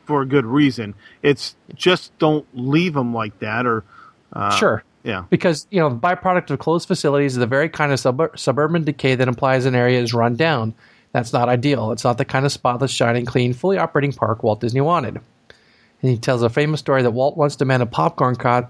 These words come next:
Speaker 2: carts keep their supply of popcorn full until the very minute the park closed because it was more aesthetically pleasing.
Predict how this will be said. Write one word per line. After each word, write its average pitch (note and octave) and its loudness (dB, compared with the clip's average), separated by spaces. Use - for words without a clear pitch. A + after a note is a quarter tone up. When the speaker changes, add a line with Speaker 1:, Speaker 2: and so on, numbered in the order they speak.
Speaker 2:
carts A#2 0
keep D3+ -2
their A2+ 2
supply F3+ 0
of A3 -2
popcorn D#3 0
full B2+ 0
until B2+ 0
the C3 2
very D#3+ 0
minute F3 2
the C#3+ -4
park D3+ -2
closed B2 -2
because A#2+ -4
it A#2+ -4
was A#2+ -6
more D3 2
aesthetically B2 2
pleasing. C3+ -2